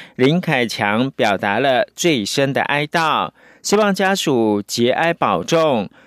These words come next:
并指示国防部等各单位全力协助家属处理后续事宜，务必要从优抚恤。张敦涵表示，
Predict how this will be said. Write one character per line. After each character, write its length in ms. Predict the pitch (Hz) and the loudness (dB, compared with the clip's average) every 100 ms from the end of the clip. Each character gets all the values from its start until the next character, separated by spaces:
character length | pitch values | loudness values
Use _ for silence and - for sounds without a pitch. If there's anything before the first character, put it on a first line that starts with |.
| _ | _
并 240 | - 226 202 | 2 2 2
指 180 | 131 | 0
示 200 | 117 170 | 0 0
国 160 | 151 135 | 0 0
防 220 | 147 143 | 2 0
部 200 | 160 165 | 2 2
等 260 | - 113 101 | 2 0 0
各 160 | 147 | 0
单 240 | 135 143 147 | 0 0 0
位 380 | 170 156 120 - | 0 2 -2 -4
全 420 | - - 110 98 131 | -8 -4 -2 -2 0
力 280 | 104 151 - | 0 0 -2
协 180 | - | -2
助 160 | 107 131 | 0 0
家 240 | 117 147 | 0 0
属 320 | 151 131 104 92 | 0 0 0 0
处 220 | - 117 | -2 0
理 260 | 143 117 | 0 0
后 380 | - - 160 120 | -4 -2 0 2
续 260 | 98 139 104 | 0 -2 -2
事 260 | - 151 110 | 0 -2 -2
宜， 480 | 107 95 107 127 143 - - - | -2 0 0 0 -2 -6 -10 0
务 160 | 208 | 2
必 340 | 190 202 165 - | 2 2 0 -2
要 320 | 143 139 113 | -2 0 0
从 360 | 101 - 101 120 | -2 -2 -2 -2
优 240 | 143 170 175 | 0 0 0
抚 260 | 170 95 | 0 -2
恤。 480 | 82 - 175 131 87 - _ _ _ | -2 0 0 0 -2 -8 _ _ _
张 240 | - 151 151 | -2 0 2
敦 160 | 151 | 0
涵 180 | 139 120 | 0 -2
表 200 | 127 107 | 0 0
示， 460 | 92 - 165 123 | 0 -2 0 0